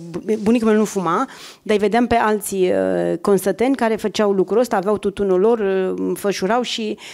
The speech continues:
uh, se bucurau, uh, cred că și mai mult de mecanismul în sine, de, um, producerea țigarei decât de fumatul în sine.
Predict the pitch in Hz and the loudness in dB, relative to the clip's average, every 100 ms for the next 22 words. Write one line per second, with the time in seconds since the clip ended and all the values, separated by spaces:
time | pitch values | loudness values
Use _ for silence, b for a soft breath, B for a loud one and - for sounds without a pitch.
0 | B B 214 190 226 190 208 220 220 220 | B B -4 0 0 -2 -2 0 2 2
1 | 208 202 202 196 196 190 208 69 67 - | 2 2 2 2 0 -2 -4 -4 -6 -4
2 | 208 196 185 208 196 196 185 185 170 170 | -2 0 0 0 2 2 0 -2 0 2
3 | 170 - - - 180 185 190 202 202 202 | 0 -4 -8 -8 -4 0 0 2 2 2
4 | 214 202 - 202 180 214 B B - 180 | 2 0 2 0 0 -2 B B -2 -2
5 | 170 - 185 170 165 - 185 175 220 214 | -2 -6 -6 -6 -10 -6 -2 0 0 2
6 | 180 175 175 170 170 165 - 180 185 202 | 2 2 2 0 0 -2 -2 0 2 2
7 | 190 190 185 185 175 - 185 180 175 175 | 2 0 2 2 2 -2 -2 -2 2 0
8 | 175 175 156 - | 2 0 -2 -6